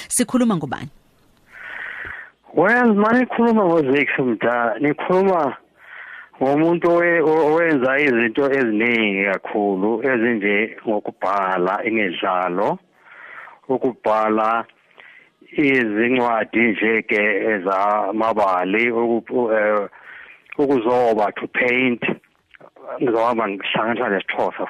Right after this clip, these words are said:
Speaker 2: futhi.
Speaker 1: Ayikho inkinga, baba.
Speaker 2: Eh?
Speaker 1: Ngithi ayikho inkinga, ungahlanganisa nesiXhosa.
Speaker 2: Okay.
Speaker 1: Mm.
Speaker 2: Uku-, u-, ukuzoba i-, i-, i-, i-, imifanekiso eh, ukuqamba,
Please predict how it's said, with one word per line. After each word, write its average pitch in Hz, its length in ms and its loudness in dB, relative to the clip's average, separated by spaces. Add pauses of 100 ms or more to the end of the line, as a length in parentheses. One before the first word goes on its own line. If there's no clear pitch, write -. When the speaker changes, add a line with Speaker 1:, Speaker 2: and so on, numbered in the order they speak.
Speaker 2:
futhi. - 280 -6 (540)
Speaker 1:
Ayikho 175 340 -4
inkinga, 151 260 -8
baba. 135 180 -14 (840)
Speaker 2:
Eh? 127 360 0 (300)
Speaker 1:
Ngithi 233 180 0
ayikho 247 280 -2
inkinga, 247 340 0
ungahlanganisa 202 640 -2
nesiXhosa. 139 300 2
Speaker 2:
Okay. 113 380 2
Speaker 1:
Mm. 165 280 -6 (380)
Speaker 2:
Uku-, 151 420 2 (280)
u-, 165 180 2 (220)
ukuzoba 131 1000 2
i-, 135 300 0 (100)
i-, 131 280 0
i-, 127 280 0
i-, 135 160 0
imifanekiso 123 1200 0 (1080)
eh, 117 360 0
ukuqamba, 127 1080 -2